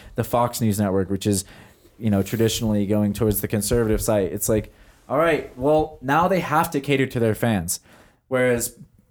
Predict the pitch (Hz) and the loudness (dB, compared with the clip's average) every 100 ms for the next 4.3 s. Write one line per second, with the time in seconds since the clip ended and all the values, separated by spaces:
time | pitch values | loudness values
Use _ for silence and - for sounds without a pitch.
0 | _ - 156 160 165 147 143 139 - 113 | _ 0 2 2 2 2 2 0 -2 0
1 | 113 107 107 101 98 95 - 127 123 120 | 2 2 4 4 2 0 0 -2 2 0
2 | - 131 160 151 131 127 123 139 139 143 | 0 0 2 0 -2 0 0 0 -2 -4
3 | 131 135 156 151 - 117 110 127 123 127 | 0 2 2 -2 -6 -6 -4 0 2 2
4 | 117 107 - | 0 -2 -4